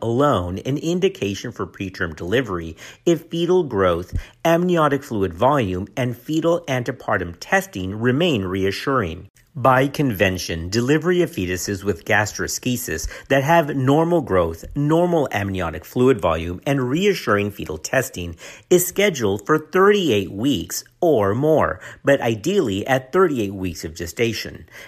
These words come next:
Delivery before thirty-eight weeks is performed for standard obstetrical indications.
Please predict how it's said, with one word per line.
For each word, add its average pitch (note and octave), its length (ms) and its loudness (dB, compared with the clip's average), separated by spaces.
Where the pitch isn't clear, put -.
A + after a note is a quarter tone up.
Delivery C#3 580 2
before C#3 460 2
thirty-eight G#2 560 0
weeks F2 340 -8
is F2+ 120 -10
performed F#2+ 680 -4
for C#3 140 0
standard D#3+ 540 -2
obstetrical F2 500 -4
indications. E2 880 -8